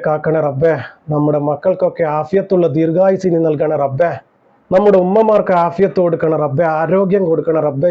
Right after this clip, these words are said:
ഇസ്സത്ത് കൊടുക്കണ റബ്ബേ, റഹ്മത്ത് കൊടുക്കണ റബ്ബേ, ബർക്കത്ത് കൊടുക്കണ റബ്ബേ. അവിടുത്തെ റബ്ബേ, ഒരുപാട് പേര്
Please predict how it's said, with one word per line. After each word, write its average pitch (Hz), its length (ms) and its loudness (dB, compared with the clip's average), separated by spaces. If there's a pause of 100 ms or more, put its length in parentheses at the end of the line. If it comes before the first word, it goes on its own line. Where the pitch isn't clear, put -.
ഇസ്സത്ത് 185 420 -2
കൊടുക്കണ 160 320 0 (120)
റബ്ബേ, 143 200 0 (120)
റഹ്മത്ത് 170 440 -4
കൊടുക്കണ 151 380 2
റബ്ബേ, 143 240 0 (120)
ബർക്കത്ത് 190 480 -2
കൊടുക്കണ 160 280 0 (100)
റബ്ബേ. 135 240 0 (220)
അവിടുത്തെ 190 220 -4
റബ്ബേ, 202 220 6
ഒരുപാട് 202 560 4
പേര് 196 240 6